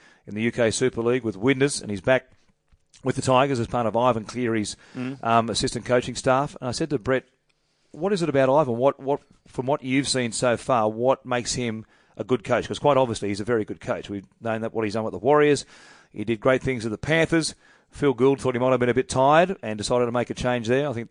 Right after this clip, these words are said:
Speaker 1: he jumped way, <laughs> way too early on that particular call. But it's a great pickup for the West Tigers. And Brett said, you know, when he walks in the room, he commands respect straight away. Everyone knows he's a no-nonsense guy. And you can be a no-nonsense guy, but you've got to bring something else with it. And he said he knows footy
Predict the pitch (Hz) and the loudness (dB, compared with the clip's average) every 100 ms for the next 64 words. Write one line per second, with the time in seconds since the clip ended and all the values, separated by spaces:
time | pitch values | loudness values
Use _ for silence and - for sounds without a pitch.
0 | _ 107 104 90 110 110 101 98 110 107 | _ -10 -10 -8 -4 -4 -4 -4 0 -2
1 | 98 - 98 - 127 - 131 120 120 110 | -4 -12 -8 -6 -6 -2 0 4 6 4
2 | 98 - - - 117 127 120 123 - 104 | -2 -10 -20 -8 0 0 0 -6 -6 -8
3 | - 123 120 139 - - - 123 - 160 | -2 2 2 2 -10 -20 0 0 4 6
4 | 175 165 156 - 135 123 135 - 143 139 | 8 8 4 2 -2 2 2 2 4 4
5 | 127 117 - 131 123 - 165 185 - 156 | 6 2 0 -6 -6 -6 -2 -2 2 4
6 | 135 120 - - - _ - 135 143 143 | 4 0 -14 -20 -20 _ -4 4 6 6
7 | 139 196 208 160 160 127 135 127 120 - | 4 6 6 6 2 4 4 4 2 -6
8 | 123 156 131 117 127 135 107 - 110 92 | -8 -6 -4 0 2 2 -2 -8 -6 -10
9 | - _ - 139 123 101 107 87 _ _ | -12 _ -4 2 2 2 -2 -4 _ _
10 | _ _ - 160 170 139 131 135 117 110 | _ _ -2 2 4 4 4 2 2 -2
11 | 110 135 147 135 131 117 104 123 113 113 | 0 2 2 0 -2 -6 -6 0 4 2
12 | 113 _ _ _ _ _ - 143 156 180 | 0 _ _ _ _ _ -4 -2 0 0
13 | 208 285 247 190 170 156 131 117 147 151 | 2 2 6 6 8 4 2 0 4 8
14 | 127 123 143 147 190 160 151 160 131 135 | 6 4 0 0 0 0 2 2 2 2
15 | 131 117 135 160 220 131 131 120 139 131 | 2 2 4 4 2 -2 -2 0 0 0
16 | 120 127 139 156 151 - - 120 110 117 | -2 2 4 6 4 2 0 0 0 -6